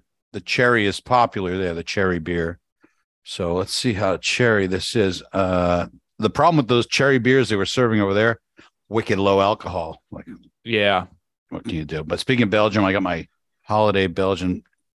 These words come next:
Speaker 1: glass here for our holiday beer. Ooh, it's got
Speaker 2: Got my
Speaker 1: it's super
Speaker 2: trusty
Speaker 1: effervescent. It's really, like, speaking to me out of the glass.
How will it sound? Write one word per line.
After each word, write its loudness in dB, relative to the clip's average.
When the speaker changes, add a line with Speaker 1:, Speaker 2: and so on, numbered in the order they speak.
Speaker 1:
glass -2
here -8
for -8
our -8
holiday -8
beer. -10
Ooh, 4
it's 0
got 2
Speaker 2:
Got -8
my -8
Speaker 1:
it's -4
super 2
Speaker 2:
trusty 4
Speaker 1:
effervescent. -2
It's -8
really, 4
like, 0
speaking -2
to -8
me -2
out 0
of -4
the -8
glass. -4